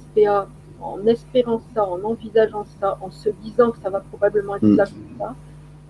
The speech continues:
Speaker 1: c'est que là, on n'est pas dans le prisme de l'animal, mais on est sur, euh, le prisme d'un manque à combler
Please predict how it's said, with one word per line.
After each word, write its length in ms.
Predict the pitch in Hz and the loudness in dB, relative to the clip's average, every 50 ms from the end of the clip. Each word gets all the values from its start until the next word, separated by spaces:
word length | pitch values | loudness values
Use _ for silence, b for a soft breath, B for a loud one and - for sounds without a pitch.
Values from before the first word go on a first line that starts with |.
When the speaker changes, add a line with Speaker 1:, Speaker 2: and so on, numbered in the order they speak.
| - - | -10 -6
Speaker 1:
c'est 120 | - 220 | -4 -4
que 140 | - - 214 | 2 4 4
là, 340 | 208 226 240 254 262 247 - - - - | 6 6 6 4 4 2 0 -6 -14 -16
on 60 | 185 | -8
n'est 160 | 202 196 202 - - | -6 -6 -6 -6 -4
pas 160 | - 233 233 | -2 0 0
dans 200 | 226 - 190 190 | 0 -2 -6 -8
le 140 | 190 190 190 - - - - | -6 -6 -6 -6 -10 -18 0
prisme 340 | - 311 311 - - 240 226 | 2 4 4 4 2 0 0
de 80 | - 196 | 0 0
l'animal, 540 | 196 202 196 - - - 196 202 220 269 254 220 | 0 0 -2 -6 -8 -8 -6 -6 -6 -6 -2 2
mais 240 | 214 254 285 311 330 - - - - - - - - - - - | 2 2 2 2 -2 -4 -10 -20 -20 -20 -20 -20 -20 -4 0 0
on 160 | 220 214 208 | 2 4 6
est 320 | 214 226 247 254 - - - | 8 8 8 6 4 0 -4
sur, 420 | - - - - - 247 247 262 262 - - - - - - - - - | -10 -18 -20 -10 -4 0 0 0 0 -2 -6 -16 -20 -20 -20 -20 -6 -2
euh, 200 | 190 175 175 180 180 160 - - - - - - 190 | 2 2 2 2 0 -4 -12 -18 -20 -20 -20 -16 2
le 140 | 190 202 202 - - - - - - - - | 2 2 2 2 -2 -16 -20 -20 -20 -14 -4
prisme 360 | - 285 277 247 - 208 196 | -2 -2 -2 -2 -2 -2 -2
d'un 180 | - 202 196 196 | 0 0 0 0
manque 280 | 208 226 247 247 - | 0 -2 -2 -2 -2
à 60 | 214 208 | -4 -4
combler 380 | - - - 220 196 208 220 | -2 -2 -2 -2 0 -4 -6